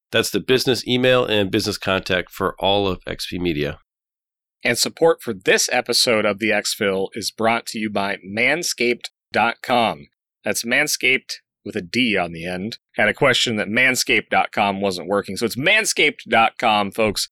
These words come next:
Speaker 2: Code is Exfil for twenty percent off and free shipping. The best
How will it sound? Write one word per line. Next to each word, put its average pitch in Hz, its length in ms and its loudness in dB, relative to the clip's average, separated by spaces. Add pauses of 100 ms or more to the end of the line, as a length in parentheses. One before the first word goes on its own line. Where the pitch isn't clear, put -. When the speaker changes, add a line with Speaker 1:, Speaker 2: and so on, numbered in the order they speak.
(240)
Speaker 2:
Code 165 520 4 (100)
is 117 340 0
Exfil 127 580 2
for 104 120 -4
twenty 196 320 0
percent 120 380 0
off 98 240 0
and 120 260 0
free 107 240 -6
shipping. - 520 -4 (280)
The 131 140 2
best 123 580 0